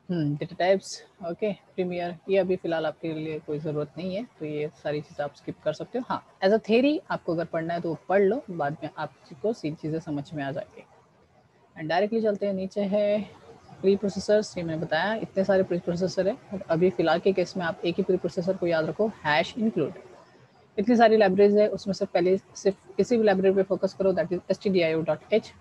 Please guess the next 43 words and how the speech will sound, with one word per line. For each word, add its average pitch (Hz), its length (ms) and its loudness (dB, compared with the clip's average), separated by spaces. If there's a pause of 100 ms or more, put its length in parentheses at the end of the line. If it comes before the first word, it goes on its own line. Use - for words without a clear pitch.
थोड़ी 202 120 6
थोड़ी 208 180 4
करके 196 300 0
आगे 175 320 0
में 165 100 -4
आते 208 220 -2
जाएंगे, 202 320 -2
so - 100 -12
don't 160 280 -2
worry, 196 220 -2 (180)
Theory 214 220 6
पढ़ 240 200 6
के 220 120 4
रख 170 140 6
दो, 165 160 -2
कोई 160 180 -2
issue 147 180 -4
नहीं 165 300 -4
है। - 20 -10 (1160)
And - 1080 -6 (120)
yeah, - 240 -10
structure 190 400 0
of - 140 -12
C, 240 40 -2 (260)
ये 190 80 -4
मैंने 175 180 -6
बता 165 160 0
दिया 160 160 -2
था, 226 140 -2
कंसीडर 156 420 -8
क्या - 240 -14
क्या 170 200 -12
है। 180 280 -2 (1500)
या 247 160 4 (100)
operators 226 480 4
आज 196 180 4
पढ़ेंगे 156 280 0
हम, 214 120 -2 (300)
आज - 180 4
के 190 80 2
इसमें 190 200 0
operator 175 300 4
पढ़ेंगे। 185 320 2